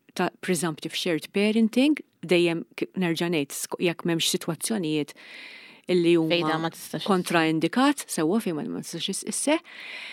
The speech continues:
Speaker 1: Em, u koll l-istat ukoll għandu rwol, jiġifieri l-ista-, aħna nafu li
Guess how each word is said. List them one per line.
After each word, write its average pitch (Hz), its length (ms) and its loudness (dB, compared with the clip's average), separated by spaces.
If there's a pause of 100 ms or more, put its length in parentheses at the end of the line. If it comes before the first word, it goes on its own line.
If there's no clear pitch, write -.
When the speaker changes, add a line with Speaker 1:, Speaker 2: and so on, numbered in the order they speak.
(280)
Speaker 1:
Em, 254 520 8 (100)
u 269 160 10
koll 262 400 8
l-istat 277 640 4
ukoll 254 260 4
għandu 233 300 8
rwol, 190 380 4
jiġifieri 208 340 2
l-ista-, - 380 0 (180)
aħna 277 340 6
nafu 190 320 4
li 190 180 8